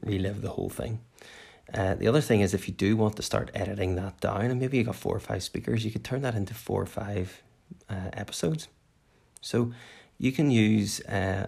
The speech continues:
I, I like to use an app called Audacity, A U D A C I T Y, Audacity, and it's free, and you just download that to your computer. You fire in your, your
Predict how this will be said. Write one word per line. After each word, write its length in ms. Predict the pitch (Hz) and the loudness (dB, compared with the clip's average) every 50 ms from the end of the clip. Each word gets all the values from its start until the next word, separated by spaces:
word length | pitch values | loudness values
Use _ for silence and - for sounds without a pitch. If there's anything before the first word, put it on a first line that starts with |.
| - | -4
I, 300 | - 113 113 - - - - - | -4 -4 -2 -2 -4 -6 -8 -8
I 360 | - 107 104 110 110 107 - - - | -4 -2 0 2 2 0 0 -4 -6
like 180 | 110 98 92 - | -8 -8 -6 -4
to 80 | 98 | -4
use 140 | 98 95 92 | -4 -2 -2
an 60 | 92 | -4
app 220 | 98 98 98 - - | -4 -6 -8 -8 -6
called 220 | - 104 101 - - | -6 -6 -6 -4 -2
Audacity, 760 | 107 95 95 - 95 101 101 98 - 123 135 143 151 160 160 - _ _ _ _ - | -2 -2 0 0 -2 -4 -4 -4 -2 0 2 2 2 0 -2 -6 _ _ _ _ -6
A 80 | - 104 | -2 -2
U 240 | 98 98 98 92 92 | 0 2 2 0 0
D 360 | 92 95 101 95 92 - - - | 0 0 -2 -2 -2 -4 -6 -8
A 160 | 110 101 101 | -8 -8 -8
C 440 | 101 - - - - 101 104 101 - - - - - - - - - - - - - - _ _ - | -8 -6 -6 -4 -4 -4 -4 -6 -8 -12 -18 -20 -20 -20 -20 -20 -20 -20 -20 -20 -20 -20 _ _ -4
I 160 | 104 101 95 | 0 0 0
T 200 | 98 - - 87 | 0 0 -2 -2
Y, 460 | - 95 95 92 92 - 127 147 151 - - - | -2 0 0 0 0 0 0 0 -2 -4 -4 -4
Audacity, 640 | - 98 - 104 101 92 - - - - 147 165 - - | -2 -2 -2 -2 -4 -4 -2 0 2 2 2 2 0 0
and 80 | 101 | -2
it's 120 | 95 - - | -2 -2 -4
free, 520 | - - - - 101 98 127 151 165 156 - - - | -8 -8 -2 2 2 4 4 4 2 0 -4 -6 -4
and 160 | - 101 98 | -2 0 0
you 80 | 95 92 | 0 0
just 220 | 123 107 - - | -2 -4 -4 -4
download 360 | - 95 95 92 92 98 92 | -2 0 2 2 2 2 2
that 180 | 92 92 101 - | 0 0 -2 -2
to 60 | - | -4
your 100 | 104 104 | -8 -8
computer. 460 | - - 104 - - 98 95 101 101 - - - - _ _ - | -8 -10 -10 -6 -2 -2 0 -2 -2 -6 -10 -20 -20 _ _ -4
You 360 | - 101 95 92 90 - - - _ _ _ _ | 0 2 2 2 0 -2 -6 -14 _ _ _ _
fire 280 | - - 101 98 98 95 | -2 2 4 6 6 6
in 160 | 92 92 92 | 6 6 4
your, 380 | 92 92 92 90 90 92 - - - | 4 4 4 2 2 0 -2 -6 -6
your 440 | 120 110 95 92 90 90 92 110 | -2 0 2 2 2 0 0 -4